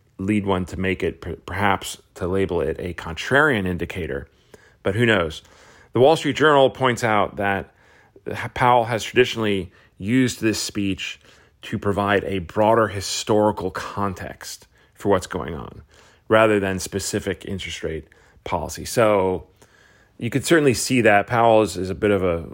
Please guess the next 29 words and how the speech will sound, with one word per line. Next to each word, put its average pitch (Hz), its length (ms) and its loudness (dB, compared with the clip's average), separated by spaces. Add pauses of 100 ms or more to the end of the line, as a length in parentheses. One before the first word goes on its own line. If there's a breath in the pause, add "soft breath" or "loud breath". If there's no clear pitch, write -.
(280)
law 101 280 2
professor 87 500 -6
here, 82 340 -8
and 82 120 -8
he 85 100 -8 (160)
tends 101 280 -6
to 92 100 -8
pontificate 85 640 -8
a 85 40 -8
little 90 220 -2
bit 90 220 -4
and 78 240 -10
speak 104 300 -4
out 95 100 2
of 90 80 -4
both 95 180 0
sides 87 280 -4
of 85 40 -10
his 82 120 -10
mouth. 98 260 0 (320 loud breath)
I 113 140 2
don't 139 500 2
think - 680 0
he 107 240 -4
is 104 140 -2
taking 98 280 -4
any 92 120 -4
questions 90 500 -8
either. - 360 -8